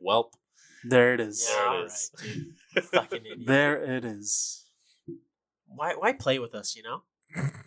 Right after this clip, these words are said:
Speaker 3: We know what we hear.
Speaker 1: Yeah.
Speaker 3: Yeah. We're not stupid. Just like I know I saw Blade, okay?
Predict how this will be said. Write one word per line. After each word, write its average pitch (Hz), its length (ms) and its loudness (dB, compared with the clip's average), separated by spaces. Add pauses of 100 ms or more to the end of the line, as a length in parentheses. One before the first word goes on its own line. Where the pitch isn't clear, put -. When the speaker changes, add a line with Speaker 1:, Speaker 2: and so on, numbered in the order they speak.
(520)
Speaker 3:
We 165 180 0
know 151 180 0
what 117 160 -6
we 113 80 -16
hear. 113 360 -10 (120)
Speaker 1:
Yeah. 147 120 0 (300)
Speaker 3:
Yeah. 170 220 -2 (540)
We're 147 120 -10
not 165 160 -6
stupid. 113 640 -4 (1800)
Just 143 200 -2
like 160 100 2
I 151 200 -2
know 165 360 0 (140)
I 123 120 -6
saw 127 280 -2
Blade, 165 440 -8 (300)
okay? 143 340 -6